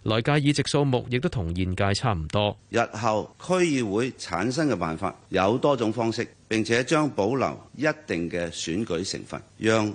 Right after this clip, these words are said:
Speaker 2: 愛國愛港而有志服務地區嘅人士可以透過多種渠道去參與區議會嘅工作。來屆嘅區議會嘅議席數目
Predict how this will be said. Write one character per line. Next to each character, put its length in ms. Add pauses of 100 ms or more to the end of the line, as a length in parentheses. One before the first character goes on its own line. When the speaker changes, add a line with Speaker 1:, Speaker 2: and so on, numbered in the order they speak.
(200)
Speaker 2:
愛 240
國 320 (200)
愛 240
港 360 (200)
而 80 (260)
有 300
志 280
服 160
務 200
地 300
區 260
嘅 140
人 200
士 240 (200)
可 140
以 220
透 400
過 400
多 280
種 300
渠 280
道 140 (240)
去 60 (140)
參 400
與 220 (220)
區 80
議 260
會 140
嘅 120
工 200
作。 180 (280)
來 280
屆 120 (160)
嘅 260 (160)
區 160
議 380
會 200
嘅 160
議 260
席 100
數 240
目 180